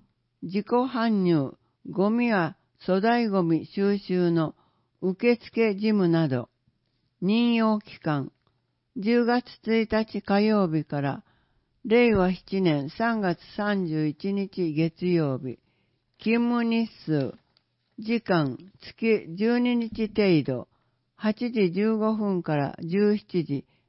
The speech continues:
または八時十五分から十二時十五分。勤務場所、音楽仲間、リレーセンター、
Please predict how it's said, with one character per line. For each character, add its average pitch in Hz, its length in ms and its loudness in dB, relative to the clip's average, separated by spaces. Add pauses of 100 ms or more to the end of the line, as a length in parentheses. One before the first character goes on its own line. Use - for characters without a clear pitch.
(140)
ま 202 160 0
た 214 220 2
は 170 180 0 (380)
八 202 300 -2
時 202 180 0
十 208 240 0
五 208 200 -2
分 180 280 -2
か 156 140 -2
ら 143 240 -2
十 214 340 -2
二 226 160 0
時 156 180 -2
十 190 280 0
五 170 160 0
分。 143 280 -6 (720)
勤 226 300 0
務 220 180 0
場 202 160 0
所、 180 360 -4 (580)
音 233 240 -2
楽 185 160 4
仲 175 320 0
間、 160 240 -2 (100)
リ 170 220 0
レ 226 220 2
ー 226 60 -2
セ 208 200 0
ン 170 140 -2
タ 135 360 -6
ー、 - 60 -20